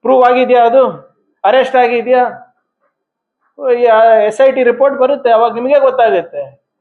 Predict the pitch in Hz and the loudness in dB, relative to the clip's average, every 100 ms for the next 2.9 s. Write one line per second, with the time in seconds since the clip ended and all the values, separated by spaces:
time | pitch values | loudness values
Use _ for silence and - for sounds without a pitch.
0 | - 202 226 226 254 277 254 254 262 254 | -8 -2 -2 0 0 0 0 -2 0 0
1 | 247 240 247 240 202 151 170 254 262 254 | -2 -6 -8 -4 -4 -2 0 0 0 0
2 | 247 226 214 190 - 214 247 247 _ | 0 0 -4 -4 -2 -2 0 -2 _